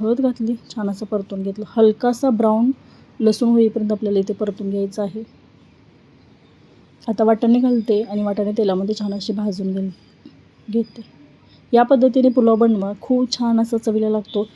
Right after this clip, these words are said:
तुम्हाला आवडतात त्या भाज्या तुम्ही यामध्ये ॲड करू शकता, परंतु मी यामध्ये फक्त वाटाणा घातलेला आहे आणि वाटाण्याचा भात बनवलेला आहे. खूप छान असं चवीला लागतो. वाटाणे थोडेसे परतून घेतले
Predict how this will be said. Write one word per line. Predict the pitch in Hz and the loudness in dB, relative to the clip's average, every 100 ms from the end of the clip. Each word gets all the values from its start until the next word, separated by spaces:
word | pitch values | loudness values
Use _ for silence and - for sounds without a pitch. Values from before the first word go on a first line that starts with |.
| - - | -20 -2
तुम्हाला | 214 226 247 | 2 4 4
आवडतात | - 220 240 269 247 - _ _ _ | 4 4 4 2 0 -6 _ _ _
त्या | - | 0
भाज्या | 214 233 220 220 | 2 2 2 0
तुम्ही | 220 | 0
यामध्ये | 214 208 208 | 0 2 2
ॲड | 202 | 2
करू | 202 214 | 0 -4
शकता, | 233 226 202 | -4 -6 -8
परंतु | 196 214 202 214 | -6 -4 -2 -2
मी | 214 | 0
यामध्ये | 214 208 214 | 2 0 0
फक्त | 233 - | -4 -2
वाटाणा | 247 233 214 220 | 0 2 0 0
घातलेला | 220 220 214 214 | -2 0 0 -2
आहे | 202 | -4
आणि | 220 202 | -4 -2
वाटाण्याचा | 208 202 202 208 | -2 -2 -4 -4
भात | 220 202 190 | -4 -4 -6
बनवलेला | 196 196 196 202 202 | -6 -6 -4 -4 -4
आहे. | 196 | -6
खूप | - 233 226 | -4 -4 -4
छान | - 226 220 | -8 -6 -6
असं | 208 262 320 - - - - _ _ - | -4 -2 -4 -4 -20 -20 -20 _ _ -4
चवीला | 202 180 180 | 0 2 0
लागतो. | 196 - - 220 _ _ _ _ _ _ _ _ _ _ _ _ _ _ | -2 -8 -18 -18 _ _ _ _ _ _ _ _ _ _ _ _ _ _
वाटाणे | 208 196 226 240 | 0 2 2 4
थोडेसे | 247 240 254 | 4 4 2
परतून | 247 226 240 240 | 2 0 0 2
घेतले | 247 240 220 | 2 2 0